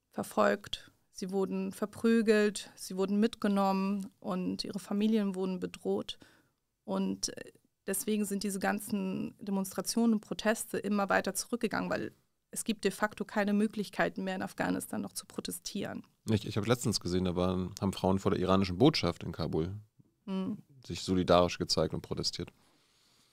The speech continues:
Speaker 1: Das ist aber sehr, sehr schwierig geworden. Also als ich zum, als ich in Afghanistan noch war zu dem Zeitpunkt, war,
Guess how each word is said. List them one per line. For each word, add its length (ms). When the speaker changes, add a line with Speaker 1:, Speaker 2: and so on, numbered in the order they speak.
Speaker 1:
Das 160
ist 120
aber 180
sehr, 260
sehr 120
schwierig 400
geworden. 360
Also 160
als 160
ich 140
zum, 280
als 180
ich 120
in 80
Afghanistan 520
noch 180
war 160
zu 100
dem 140
Zeitpunkt, 500
war, 320